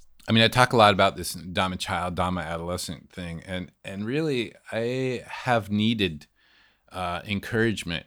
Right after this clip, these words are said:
in my life, uh, to be the Dhamma adolescent, you know,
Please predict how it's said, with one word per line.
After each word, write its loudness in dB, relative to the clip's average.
in -6
my -4
life, -6
uh, -8
to -12
be -2
the -6
Dhamma -2
adolescent, -8
you -12
know, -12